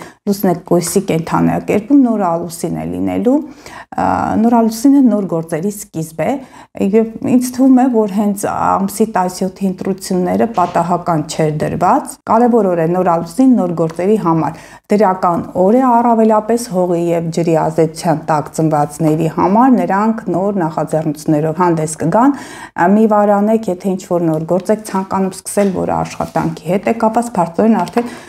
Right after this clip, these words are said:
նոր ալուսինը, լուսինը արդեն անցնում է արեգակից, ա, լունարուցի մասին նաև քարտեզը ներկայացրել եմ նախորդ հաղորդումների շրջանակներում,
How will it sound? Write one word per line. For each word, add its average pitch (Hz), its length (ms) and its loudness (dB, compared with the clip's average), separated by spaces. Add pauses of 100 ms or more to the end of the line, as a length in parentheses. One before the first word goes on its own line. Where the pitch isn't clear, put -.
(160)
նոր 175 200 0
ալուսինը, 160 480 0
լուսինը 165 320 -2
արդեն 151 380 -2
անցնում 220 460 2
է 247 80 4 (420)
արեգակից, 220 840 0 (380)
ա, - 200 -4 (320)
լունարուցի 208 600 2
մասին 190 420 2
նաև 180 380 0
քարտեզը 165 400 -4
ներկայացրել 175 800 0
եմ 175 80 0
նախորդ 208 480 0
հաղորդումների 214 760 2
շրջանակներում, 208 1120 0